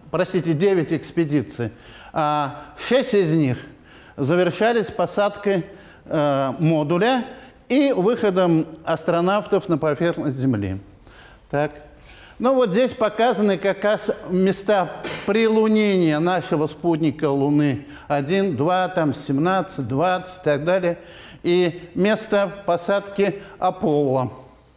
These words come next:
Так, вот несколько таких точек. Обратите внимание, что место посадки преимущественно выбирали в районе тёмных областей. Это моря, так называемые.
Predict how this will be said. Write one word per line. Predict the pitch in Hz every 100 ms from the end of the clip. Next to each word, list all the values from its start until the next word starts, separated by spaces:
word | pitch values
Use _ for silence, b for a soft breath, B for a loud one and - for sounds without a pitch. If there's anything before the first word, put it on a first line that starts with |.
| _ _ _ b b b b b -
Так, | 139 156 156 - -
вот | - 156 - - - - - _ B B B B B -
несколько | 143 143 147 139 135 110 -
таких | 143 127 139 -
точек. | 139 113 - 107 - B B B B
Обратите | 147 165 180 196 190
внимание, | 190 202 220 202
что | - 185
место | 190 180 -
посадки | - 175 - 226 233 220 214 - B B B -
преимущественно | 190 202 208 262 254 - 190 - 180 160 139
выбирали | 135 170 165 180 202 220 220 196 B B
в | 147
районе | 160 175 196 202 196
тёмных | 190 - 214 202 190 185
областей. | 170 175 170 - 147 104 101 - - - - b b b b -
Это | 147 165
моря, | 170 175 170 131
так | 127 127
называемые. | 120 110 117 113 104 95